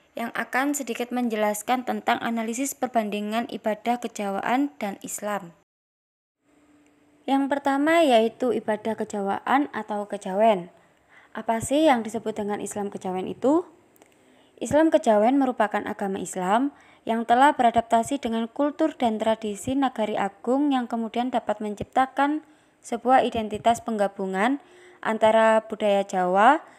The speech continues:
dan Islam menjadi religiusitas Islam dengan warna Jawa. Kemudian, kebudayaan Islam kejawen dibentuk sinkretisme firman suci dengan kultur lokal,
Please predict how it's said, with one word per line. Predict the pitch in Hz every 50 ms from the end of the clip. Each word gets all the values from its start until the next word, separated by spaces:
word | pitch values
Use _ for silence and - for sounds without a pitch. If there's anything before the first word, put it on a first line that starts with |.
| _ _ -
dan | - 208 190
Islam | - - 185 - 214 226 220 202 180 180 -
menjadi | - 196 185 190 185 185 - 226 254 277 269 254
religiusitas | 233 226 220 208 - - 208 202 196 190 - - 196 - - 233 269 294 - - - _
Islam | - 208 208 - - 220 220 247 269 262 247
dengan | 214 196 196 202 196 196 190
warna | 185 185 - 190
Jawa. | 185 - - 185 180 185 202 196 180 170 _ _ _ _ _ _ _ _ _ _ _ _ _ _ _ _ - -
Kemudian, | 240 262 285 285 - 190 202 208 214 220 240 277 294 - - _ _ _ _ _
kebudayaan | - 262 226 233 247 247 240 262 285 320 294 -
Islam | 262 - 262 262 262 254
kejawen | - 240 - - 214 202 208 214 240 277 294 294 - - - - - - _ - - - - _
dibentuk | - 254 247 - 226 226 220 - - 277 269 - -
sinkretisme | - - - 285 294 294 277 269 269 269 269 277 262 - - 226 220 214 214
firman | - 220 208 202 202 202 202 196
suci | - - 208 - - - 254 285
dengan | 277 - 220 208 208 208 226 247 285 294
kultur | - - 254 262 247 - 277 254 247
lokal, | 240 226 233 - 233 247 240 208 185